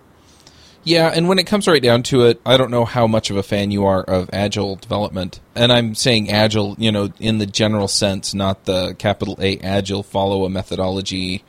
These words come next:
you know, be a religious zealot agile. That's really what it's about. It's about communication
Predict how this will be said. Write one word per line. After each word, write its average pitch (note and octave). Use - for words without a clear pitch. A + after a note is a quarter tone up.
you G#2
know, G2+
be G#2+
a G2+
religious G2
zealot F#2+
agile. F#2
That's D#3
really E3
what C#3+
it's C#3
about. A2+
It's G2
about G2+
communication A2+